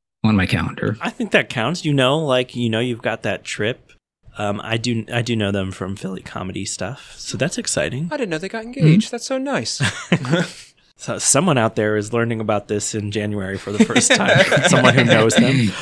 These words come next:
Speaker 2: or complete strangers are hearing these names and going, "What?"
Speaker 1: Mazel tov.
Speaker 2: Um, so I wanna talk more about this, about this week, what you've got going on, what we think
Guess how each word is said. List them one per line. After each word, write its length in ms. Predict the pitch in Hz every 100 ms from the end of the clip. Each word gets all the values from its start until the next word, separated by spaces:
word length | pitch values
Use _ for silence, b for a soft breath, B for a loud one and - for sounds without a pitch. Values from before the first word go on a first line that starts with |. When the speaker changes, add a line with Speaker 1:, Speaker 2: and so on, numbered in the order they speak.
| B
Speaker 2:
or 140 | 170 208
complete 320 | 240 214 233
strangers 560 | - 190 240 170 110 107
are 120 | 107
hearing 320 | 131 127 127
these 160 | 123 123
names 460 | 135 117 101 110
and 300 | 104 107 117
going, 300 | 110 107 107
"What?" 360 | - 120 320 - - -
Speaker 1:
Mazel 300 | 131 131 98
tov. 420 | 95 85 - - _ -
Speaker 2:
Um, 240 | 131 123
so 240 | 117 - 151
I 140 | 131
wanna 180 | 147 202
talk 300 | 220 196 165
more 320 | 127 135 165
about 360 | - 127 127 -
this, 600 | 120 - - - - - 135
about 240 | 123 123
this 180 | 104 -
week, 240 | 127 123
what 160 | 117 -
you've 100 | 107
got 200 | 101 -
going 260 | 107 101
on, 320 | 123 143 139 120
what 140 | 107
we 80 | 110
think 440 | - 107 104 -